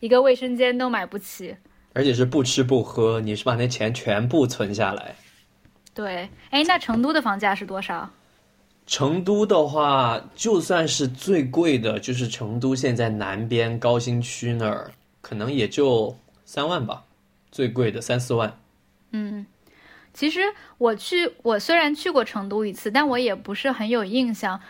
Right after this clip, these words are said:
Speaker 1: 成都的市中心，
Speaker 2: 嗯。
Speaker 1: 市中心是算哪儿啊？
Speaker 2: 就是老城区的话，就是算那个三环以内，最中间的地方就是那个天府广场，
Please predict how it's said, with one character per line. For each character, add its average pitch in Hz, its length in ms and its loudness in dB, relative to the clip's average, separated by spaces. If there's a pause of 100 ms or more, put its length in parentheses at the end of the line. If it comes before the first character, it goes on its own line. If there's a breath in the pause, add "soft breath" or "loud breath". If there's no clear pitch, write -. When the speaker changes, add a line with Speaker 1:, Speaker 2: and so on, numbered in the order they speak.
(100)
Speaker 1:
成 226 220 -4
都 285 160 0
的 269 100 4
市 277 240 -2
中 262 240 2
心， 262 500 2
Speaker 2:
嗯。 277 40 -4 (240 soft breath)
Speaker 1:
市 - 160 0
中 262 180 4
心 277 280 4
是 - 100 -2
算 254 240 2
哪 202 100 -4
儿 - 120 -10
啊？ - 160 -12 (1300)
Speaker 2:
就 220 140 -2
是 214 240 2
老 104 400 4
城 110 280 -4
区 147 220 -2
的 135 160 6
话， 110 220 2
就 127 160 -4
是 123 120 -4
算 123 280 0
那 113 60 -4
个 107 40 -2
三 143 300 0
环 117 260 0
以 101 160 -6
内， 107 340 -4 (120)
最 127 180 2
中 127 340 0
间 123 300 2
的 113 140 2
地 107 180 -4
方 101 180 -2
就 107 160 -6
是 104 200 -6
那 101 120 -4
个 87 360 -6
天 127 200 0
府 123 140 -2
广 107 220 -4
场， - 260 -10